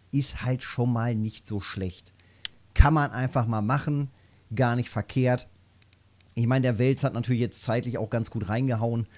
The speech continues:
aber wenn wir jetzt sa-, grob sagen, für eine halbe Stunde, ähm, gut, sagen wir mal hundert Silber ohne den Wels,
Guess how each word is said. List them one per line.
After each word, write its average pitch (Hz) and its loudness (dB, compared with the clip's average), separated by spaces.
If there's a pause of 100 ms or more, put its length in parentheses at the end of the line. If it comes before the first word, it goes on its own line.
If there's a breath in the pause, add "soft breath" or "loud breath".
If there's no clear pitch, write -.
(200 loud breath)
aber 110 -2
wenn 123 0
wir 120 0
jetzt 117 0
sa-, 113 0
grob 117 -4
sagen, 113 0
für - 0
eine 123 2
halbe 127 2
Stunde, 135 0 (500 soft breath)
ähm, 117 0 (380)
gut, 143 4 (100)
sagen 127 0
wir 123 2
mal 117 0
hundert 143 4 (180)
Silber 147 2
ohne 135 4
den 127 2
Wels, 120 0